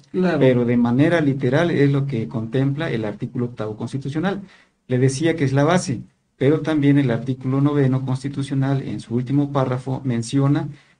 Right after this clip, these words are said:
Speaker 2: que, eh, nunca podrá ser ilegal o no se podrá suspender una asamblea, una reunión que tenga como objeto, objetivo, hacer una petición. Ahí estamos hablando de otro artículo que menciona en relación al derecho de petición y un tercer artículo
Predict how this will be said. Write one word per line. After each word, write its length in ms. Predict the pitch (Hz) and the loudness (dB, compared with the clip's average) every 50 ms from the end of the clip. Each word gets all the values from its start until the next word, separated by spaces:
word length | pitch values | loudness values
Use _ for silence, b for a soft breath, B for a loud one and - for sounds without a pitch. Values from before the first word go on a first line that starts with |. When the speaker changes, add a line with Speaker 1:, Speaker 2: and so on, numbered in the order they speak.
| _ _ | _ _
Speaker 2:
que, 440 | - 143 143 151 160 165 160 165 - | 2 4 4 6 6 4 0 -2 -2
eh, 300 | - 139 127 123 123 120 117 | -2 0 2 2 2 2 2
nunca 340 | 131 147 160 156 160 147 147 | 2 2 2 2 -2 -4 -2
podrá 280 | 135 131 131 139 143 | -2 -2 0 0 0
ser 220 | 139 - 143 139 139 | 2 2 2 2 2
ilegal 540 | - 120 113 113 113 113 127 143 160 175 175 170 | 0 0 0 0 0 0 0 0 0 0 -2 -4
o 100 | - 120 | -4 -2
no 140 | 123 135 | -2 -2
se 120 | 139 143 143 | -2 -2 -4
podrá 340 | 143 135 123 127 131 135 131 | -4 -2 0 0 2 0 0
suspender 640 | 135 131 127 - - 117 113 117 127 139 147 147 | -2 -6 -10 -8 -6 -4 -2 0 2 2 2 2
una 220 | 143 139 131 127 131 | 0 0 0 0 -2
asamblea, 540 | 127 123 113 104 107 120 127 135 139 139 139 | -2 -4 -6 -8 -6 -2 0 0 0 0 0
una 280 | 135 131 131 131 127 | -2 -2 -2 -2 -2
reunión 680 | 127 123 113 113 113 117 123 135 147 165 180 175 175 B B B B _ | -2 -2 -2 -2 -2 0 2 2 2 2 2 -2 -4 B B B B _
que 120 | - 131 - | -8 -8 -4
tenga 340 | - 135 135 143 147 143 | 0 2 2 2 2 2
como 260 | 139 - 120 117 120 117 | 0 -2 -2 0 0 0
objeto, 580 | 113 113 - - 156 156 156 - 202 202 202 - | -2 -4 -4 -4 -4 -4 -2 -4 -8 -8 -10 -6
objetivo, 760 | - 135 120 - - 120 117 - - 147 160 165 180 190 - B B B B _ _ _ _ - | -4 -4 -4 -4 -4 -6 -6 -2 -2 -2 0 0 -2 -6 -8 B B B B _ _ _ _ -8
hacer 360 | 117 113 113 - 143 135 127 | -8 -6 -2 2 2 2 4
una 240 | 127 123 120 113 - | 2 2 0 0 -2
petición. 460 | 110 - - - 95 - - 107 101 - _ _ _ | -6 -6 -6 -8 -10 -10 -12 -14 -16 -18 _ _ _
Ahí 160 | - 101 104 | -12 -10 -10
estamos 360 | 107 - - 127 123 127 131 | -10 -10 -8 -8 -8 -6 -4
hablando 420 | 139 135 139 143 147 151 160 165 147 | -4 -2 0 0 -2 -2 -4 -4 -4
de 100 | 123 117 | -4 -4
otro 200 | 117 113 123 135 | -4 -4 -4 -4
artículo 500 | 143 139 143 143 143 139 147 156 160 156 | -4 -2 -2 -2 -2 -2 -4 -6 -6 -4
que 120 | - 113 | -4 -4
menciona 640 | 110 104 104 104 101 - 131 131 131 139 151 156 147 B B B B B _ _ | -4 -2 -4 -4 -4 -4 -4 -2 0 0 0 -2 -4 B B B B B _ _
en 140 | - 127 120 | -6 -4 -2
relación 420 | 117 110 113 113 - - 131 147 | -2 -2 -4 -4 -2 0 0 2
al 140 | 147 135 120 | 2 2 0
derecho 340 | 113 110 113 113 113 - 123 | -2 -4 -4 -6 -6 -6 -6
de 80 | 127 | -6
petición 600 | 127 - 135 127 - 139 139 139 160 175 190 185 - | -6 -6 -6 -4 -2 -2 -2 -2 -2 -2 -2 -4 -4
y 140 | - 120 123 | -6 -6 -4
un 120 | 131 143 | -4 -2
tercer 360 | 139 143 143 135 - 135 131 135 | -2 -2 -4 -2 -2 -2 0 0
artículo 580 | 139 139 - 160 151 156 147 151 160 175 175 | -2 -2 -4 -6 -6 -4 -4 -4 -4 -4 -6